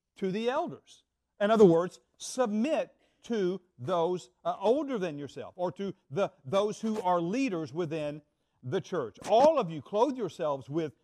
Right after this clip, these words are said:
humility towards one another, because God resists the proud, and He gives grace to the humble." The King James,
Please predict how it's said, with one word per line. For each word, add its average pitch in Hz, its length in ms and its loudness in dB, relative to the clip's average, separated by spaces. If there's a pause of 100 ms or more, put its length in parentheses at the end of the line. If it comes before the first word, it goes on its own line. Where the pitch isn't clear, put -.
humility 254 680 -2
towards 165 540 -2 (260)
one 147 280 2
another, 202 400 0 (520)
because 170 380 2
God 196 380 6
resists 226 440 -4
the 254 120 -8
proud, 175 360 0 (560)
and 196 240 0
He 208 180 -4
gives 160 360 -2
grace 196 720 -4 (400)
to 190 440 -2
the 165 160 -2
humble." 165 460 -4 (1040)
The 185 80 0
King 240 280 -2
James, 190 540 -4